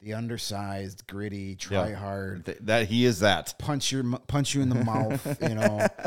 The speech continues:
Speaker 2: Yeah.
Speaker 1: Second the ref turns, he's slashing your ankles. You
Speaker 2: He,
Speaker 1: know,
Speaker 2: he's
Speaker 1: he's
Speaker 2: got the, like, the toothless, uh, Dustin from Stranger Things grin, too.
Speaker 1: And you know who he looks like? He looks like, uh,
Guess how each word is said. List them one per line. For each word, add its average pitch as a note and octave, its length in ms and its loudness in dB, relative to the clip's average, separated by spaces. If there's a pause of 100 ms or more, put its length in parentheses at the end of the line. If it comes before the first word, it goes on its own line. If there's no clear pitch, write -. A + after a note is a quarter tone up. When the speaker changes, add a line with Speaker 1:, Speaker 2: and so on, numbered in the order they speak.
(200)
Speaker 2:
Yeah. A2 220 0
Speaker 1:
Second D#3+ 320 2
the D3 80 2
ref C3+ 300 2
turns, A#2+ 420 -4
he's A2+ 160 -4
slashing A2+ 520 -4
your G#2+ 180 -6
ankles. G2+ 520 -8
You A2 100 -6
Speaker 2:
He, C3 80 2
Speaker 1:
know, D#3+ 240 2
Speaker 2:
he's B2 100 -2 (120)
Speaker 1:
he's F3+ 60 2
Speaker 2:
got F#3 260 6
the, D#3+ 180 6
like, B2+ 280 6
the B2 80 4
toothless, C#3+ 720 0 (120)
uh, G#2+ 160 6
Dustin A2 500 0
from G#2 160 -2
Stranger G#2+ 400 -2
Things A#2+ 340 0
grin, A#2+ 500 -2
too. A#2 360 0
Speaker 1:
And D#3+ 100 2
you E3 100 4
know F3 180 4
who F#3+ 140 4
he F3 100 4
looks D3+ 280 0
like? D#3+ 220 -2
He C3 140 -2
looks C3+ 340 -4
like, C#3+ 520 -6 (100)
uh, A2+ 420 -4